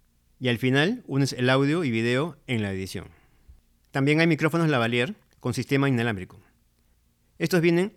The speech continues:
con dos dispositivos, un transmisor, donde conectamos el micro,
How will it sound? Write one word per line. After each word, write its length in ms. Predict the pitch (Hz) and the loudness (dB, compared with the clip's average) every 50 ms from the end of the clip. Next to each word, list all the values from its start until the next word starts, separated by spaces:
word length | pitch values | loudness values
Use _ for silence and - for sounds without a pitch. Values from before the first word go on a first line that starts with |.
| _ | _
con 140 | - 139 131 | -4 -2 0
dos 100 | 139 151 | 0 0
dispositivos, 720 | 143 160 147 - 123 123 110 - 139 131 104 98 - - _ _ _ | -2 -2 -4 -4 -6 -6 -4 -4 -4 -4 -4 -6 -12 -18 _ _ _
un 160 | - 143 143 135 | -6 -6 -4 -2
transmisor, 540 | 147 143 139 127 117 - 143 147 185 254 - _ _ _ _ _ | 0 0 0 0 0 -2 -2 -2 -2 -4 -10 _ _ _ _ _
donde 220 | - 120 120 117 | -4 -4 -2 -2
conectamos 440 | - 113 113 107 - 127 131 135 123 | -2 -2 -2 -2 -2 -2 -2 -2 -2
el 140 | 131 113 120 | -2 -2 -2
micro, 320 | 131 135 127 139 151 220 | -2 -2 -2 -4 -6 -8